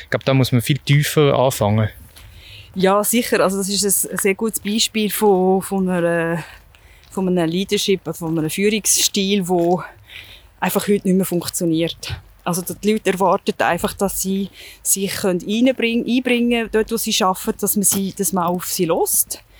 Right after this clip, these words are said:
Speaker 2: Und das einfach von oben ab Zeug durchsetzen, das ist,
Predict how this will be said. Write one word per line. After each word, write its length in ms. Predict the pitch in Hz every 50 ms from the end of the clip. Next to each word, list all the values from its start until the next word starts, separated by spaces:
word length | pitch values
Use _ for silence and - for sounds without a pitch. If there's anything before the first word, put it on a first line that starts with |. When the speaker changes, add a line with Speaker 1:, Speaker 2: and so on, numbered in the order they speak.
| - - - - - - - - - - -
Speaker 2:
Und 520 | 196 196 190 190 190 190 190 180 - - - _ _ _
das 240 | - 208 185 - -
einfach 340 | - 175 185 196 - 208 -
von 160 | - 208 190
oben 240 | 190 - 202 185 185
ab 180 | 180 208 - 220 196
Zeug 320 | - - 208 208 208 - -
durchsetzen, 720 | 214 202 202 220 208 - 202 190 190 - - - 202 185 -
das 200 | - 180 - -
ist, 400 | 196 180 - - - - - -